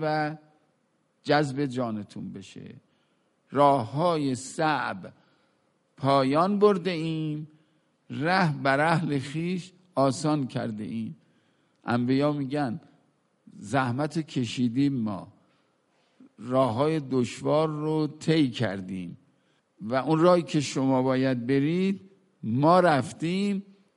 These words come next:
و کار شما رو آسون کردیم. ره بر اهل خویش یعنی بر امت خویش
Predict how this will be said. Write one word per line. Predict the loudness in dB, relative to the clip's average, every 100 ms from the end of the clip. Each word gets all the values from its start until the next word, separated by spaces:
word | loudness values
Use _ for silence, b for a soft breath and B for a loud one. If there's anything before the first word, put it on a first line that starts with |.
| -8
و | -4 -4
کار | 2 4 4
شما | 2 -4 -2 -4
رو | -2 -4 -4 -6 -4
آسون | -4 -4 -8 -6
کردیم. | -4 -6 -6 -8 -8 -12 b b b b b b _ _ _ _ _ _ -10
ره | -2 0 0 0
بر | 2 2 2 -2
اهل | -2 -2 -2 -4
خویش | -4 -4 -4 -6 -8 -4
یعنی | 0
بر | 0 -2 0
امت | 0 0 -4 -8
خویش | -10 -8 -6 -6 -6 -10